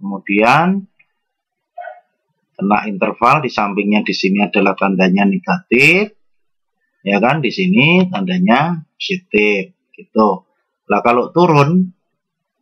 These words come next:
kalau turun itu yang lebih kecil dari nol, lebih kecil dari nol itu yang negatif. Oh, berarti penyelesaiannya pi per dua sampai pi nanti ya kan. Gitu.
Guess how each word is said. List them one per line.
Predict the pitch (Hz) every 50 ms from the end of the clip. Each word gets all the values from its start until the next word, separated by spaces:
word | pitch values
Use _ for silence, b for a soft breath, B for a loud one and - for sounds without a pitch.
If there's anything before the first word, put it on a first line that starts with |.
| _ -
kalau | 113 117 123 117 -
turun | - 131 127 135 127 127
itu | 131 127 - - 185 196 202
yang | 190 156 123 127 131 135 147 156 160 151 147
lebih | 147 139 - 120 -
kecil | 135 131 - 151 139 139
dari | 143 127 123 135 139
nol, | 143 160 165 160 156 151 143 -
lebih | - - -
kecil | 123 - _ - 113 113 107
dari | 110 104 107 107
nol | 104 110 113 117 -
itu | 165 165
yang | 151 143 139
negatif. | 135 127 - 131 127 123 - - 139 135 135 - -
Oh, | - 117 120
berarti | - - 104 101 - 147 151 147
penyelesaiannya | 127 123 123 120 117 117 - 120 110 107 101 101 120 139 165 180 180 - _ _ _ _ _ _ _ _ _ _ _ -
pi | 113 110 -
per | - 113 -
dua | - - 104 113 131
sampai | 139 - 117 101 98 95 110 107 - _
pi | - 127 123 120 113 110 110 104
nanti | 101 101 95 87 101 98 95 92 95
ya | 98 98 95 98
kan. | 107 120 135 151 165 170 - - _ _ _ - _ _ _ _ _ _ _ _
Gitu. | _ 180 180 185 _ - 196 190 -